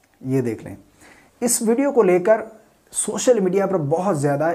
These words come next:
इस तरह की बातें की जा रही हैं कि इनमें गुरूर और तकब्बुर आ चुका है, ये घमंडी हो चुके हैं, मुलाकात नहीं करते। आखिर वजह क्या है? आइए उनका बयान सुनते हैं, आखिर वो लोगों से क्यों नहीं मिलते,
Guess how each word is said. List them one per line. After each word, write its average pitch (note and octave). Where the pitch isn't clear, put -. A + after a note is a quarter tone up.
इस D3
तरह F3
की E3+
बातें D3
की D3+
जा C3+
रही B2+
हैं D#3+
कि D#3+
इनमें E3+
गुरूर C#3+
और D#3+
तकब्बुर D3+
आ C3+
चुका C3+
है, D#3
ये C#3+
घमंडी C#3
हो D3
चुके C3+
हैं, C#3+
मुलाकात D#3
नहीं D3
करते। D3+
आखिर A3+
वजह D#3+
क्या C3
है? G2
आइए G#3+
उनका A3+
बयान F#3+
सुनते G3
हैं, G#3+
आखिर G3+
वो F#3
लोगों E3
से F#3
क्यों F#3+
नहीं E3+
मिलते, D3+